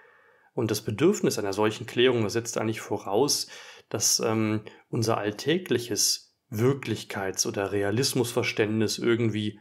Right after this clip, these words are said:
fragwürdig geworden ist, ne? Dass also die traditionellen Gewissheiten, die man hat, so von der Wirklichkeit irgendwie erschüttert worden sind und in Zweifel geraten sind.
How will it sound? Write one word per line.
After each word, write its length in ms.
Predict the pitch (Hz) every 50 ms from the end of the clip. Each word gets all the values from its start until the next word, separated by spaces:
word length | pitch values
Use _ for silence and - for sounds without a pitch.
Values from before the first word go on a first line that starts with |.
| - _
fragwürdig 840 | - - - - 107 101 117 127 123 - 113 107 101 98 92 - -
geworden 460 | - 104 92 95 95 92 92 98 98
ist, 280 | - - - - - -
ne? 280 | 107 107 127 160 165 - - - - - - -
Dass 180 | - 117 -
also 420 | - - 101 101 98 107 104 104 - - - - - _ _ -
die 100 | - 113
traditionellen 800 | - - - 107 110 110 - - - 113 110 110 113 113 113 110
Gewissheiten, 640 | 110 110 - 127 123 - - 113 107 107 107 - 110
die 80 | 104
man 160 | 110 110 98 95
hat, 200 | 101 107 104 -
so 140 | - 117
von 220 | 104 - - 107 101
der 160 | 104 104 104
Wirklichkeit 560 | 110 113 113 117 120 113 - - - 107 104
irgendwie 480 | 139 131 120 117 117 104 98 101 - - - - _
erschüttert 560 | - 147 - - - 143 131 135 127 117 -
worden 320 | 110 104 92 101 95 104 98
sind 320 | - - 98 95 98 98
und 160 | 101 101 98
in 100 | 104 104
Zweifel 440 | 101 - - 107 104 113 113 - 117
geraten 460 | 113 107 92 95 92 92 95 107 101
sind. 340 | 98 101 104 110 - - -